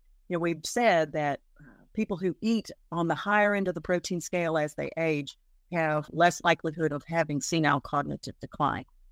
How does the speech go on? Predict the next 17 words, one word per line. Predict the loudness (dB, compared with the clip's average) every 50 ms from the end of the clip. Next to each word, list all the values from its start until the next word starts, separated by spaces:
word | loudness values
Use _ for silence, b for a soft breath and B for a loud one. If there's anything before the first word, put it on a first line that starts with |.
| _ -4
and | 0 2 4
that's | 2 2 0 -4 -14
true. | -4 2 4 4 4 2 0 -6 _ _ _ _ _ -6
But | 0 2 2 2 0 _ _ _ _ _ _ -20 _ -4
all | 0 2 4 4 4
kinds | 2 0 -6 -2 2 2 2 2 2
of | 0 -2
things | -2 -2 -2 -2 -2 -4 -6 -6
that | -4 -4 -2 0
make | 0 2 0 0 0 0
our | -2 -2
brains | -2 -2 -2 0 2 2 0 0 -4 -6
work | -6 -4 -2 0 0 -2 -2 -4
and | -4 -2
make | 0 0 -2 -2 _ _ _ _ 0 4
us | 4 4 2 0
work | -4 -2 -2 -2 -2 -4 -8 -14